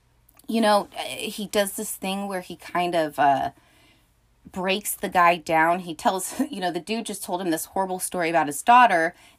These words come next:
And obviously he's asking for, uh, the ultimate favor here.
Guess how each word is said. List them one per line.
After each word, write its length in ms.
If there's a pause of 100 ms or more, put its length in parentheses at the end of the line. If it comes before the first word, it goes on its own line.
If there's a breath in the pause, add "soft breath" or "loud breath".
And 140
obviously 420
he's 160
asking 500
for, 300
uh, 240 (400)
the 140
ultimate 420
favor 380
here. 400